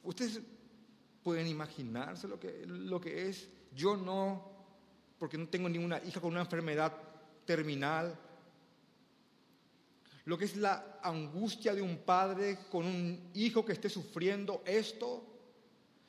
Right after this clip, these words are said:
Y quiero que mu-, que vean la, la perversidad de este demonio. Y quiero que hagas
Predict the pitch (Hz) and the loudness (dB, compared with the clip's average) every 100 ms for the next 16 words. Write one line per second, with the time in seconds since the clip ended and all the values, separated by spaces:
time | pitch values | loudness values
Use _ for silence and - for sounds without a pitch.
0 | - - 190 240 262 254 214 208 208 202 | -20 -12 -4 2 4 4 4 2 2 4
1 | 180 226 233 214 214 214 208 196 202 208 | 6 8 6 4 6 6 4 4 4 6
2 | 208 190 190 180 - 175 156 214 226 226 | 4 6 2 0 0 0 6 6 8 6
3 | 226 220 196 165 185 202 196 165 117 - | 6 4 6 4 4 4 2 0 -2 -8
4 | - - - - - - - - - - | -18 -20 -20 -20 -20 -20 -20 -20 -20 -20
5 | - - - - - - - - - _ | -20 -20 -20 -20 -20 -20 -20 -20 -20 _
6 | 208 - 220 240 233 226 196 - 202 214 | -2 6 8 8 8 6 6 6 6 8
7 | 226 - | 6 2